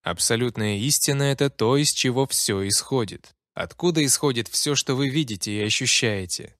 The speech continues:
Из Абсолюта. В этом смысл слова «абсолют».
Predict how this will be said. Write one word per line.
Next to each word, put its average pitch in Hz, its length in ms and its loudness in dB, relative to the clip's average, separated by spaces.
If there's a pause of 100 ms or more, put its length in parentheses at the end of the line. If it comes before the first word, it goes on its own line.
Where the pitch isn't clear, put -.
(120)
Из 120 220 0
Абсолюта. 120 800 0 (480)
В 101 180 -4
этом 147 260 2
смысл 139 540 2
слова 127 440 2
«абсолют». 120 640 -2